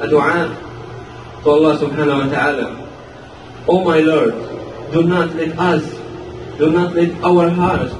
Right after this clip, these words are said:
deviate from the truth now that we have been guided, but grant us mercy from your very presence, for you are the giver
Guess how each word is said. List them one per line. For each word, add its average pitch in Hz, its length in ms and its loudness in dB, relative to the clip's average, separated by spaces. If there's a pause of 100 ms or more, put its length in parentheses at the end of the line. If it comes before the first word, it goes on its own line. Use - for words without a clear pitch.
deviate 151 560 0
from 151 160 0
the 143 240 0
truth 170 240 4 (400)
now 151 480 2 (480)
that 160 240 2
we 165 80 4
have 160 340 -2
been 170 300 4
guided, 131 400 0 (800)
but 156 240 0
grant 170 320 2
us 165 240 0
mercy 175 560 2 (480)
from 156 240 6
your 165 160 6 (560)
very 170 320 2
presence, 139 480 0 (640)
for 160 160 6
you 175 320 4
are 165 160 4
the 156 320 2
giver 175 320 2